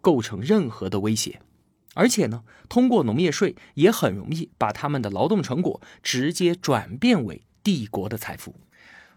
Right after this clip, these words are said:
所以啊，朱元璋才一心一意地想要一个均贫化的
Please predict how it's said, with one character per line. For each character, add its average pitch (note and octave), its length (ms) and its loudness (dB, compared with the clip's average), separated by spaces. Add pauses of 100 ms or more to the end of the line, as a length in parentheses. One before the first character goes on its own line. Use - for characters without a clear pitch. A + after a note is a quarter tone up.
所 F#3+ 180 4
以 G#3+ 120 2
啊， - 260 -10
朱 G#3+ 160 4
元 C#3+ 120 4
璋 C#3+ 160 0
才 B2+ 160 -6
一 D#3+ 220 -2
心 D#3 260 -2
一 B2+ 120 -6
意 F3+ 200 0
地 - 200 -8
想 A2+ 200 -4
要 C3 140 -2
一 A2 100 -4
个 A2+ 140 -2
均 B3+ 320 0
贫 A2 220 -4
化 A#2 240 0
的 - 160 -14